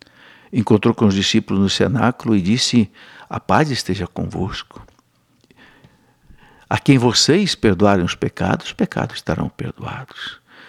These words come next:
Assim como o Pai me enviou, eu vos envio a vós." O Pai enviou o Filho, o Filho enviou a Igreja. "A quem vocês perdoarem os pecados, os pecados estarão perdoados." Porque, como eu já disse, meus irmãos,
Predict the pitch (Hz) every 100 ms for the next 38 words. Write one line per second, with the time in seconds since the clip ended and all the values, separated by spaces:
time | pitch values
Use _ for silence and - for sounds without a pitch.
0 | - - 101 185 156 160 120 135 165 156
1 | 143 135 113 98 110 190 - - 170 127
2 | 113 110 90 80 107 104 - 95 85 82
3 | 80 - - - - _ _ _ _ -
4 | - - 101 101 95 101 95 113 - 131
5 | 147 - 110 95 87 87 82 87 - 76
6 | 80 101 90 92 92 87 - - 165 190
7 | - - - - 113 175 180 - 123 -
8 | 107 110 - _ - - - - - _
9 | - - 92 95 92 - - 87 107 -
10 | - - - - 117 - - - _ _
11 | _ _ _ - - 101 - 104 98 98
12 | 80 98 - 95 95 92 82 85 104 -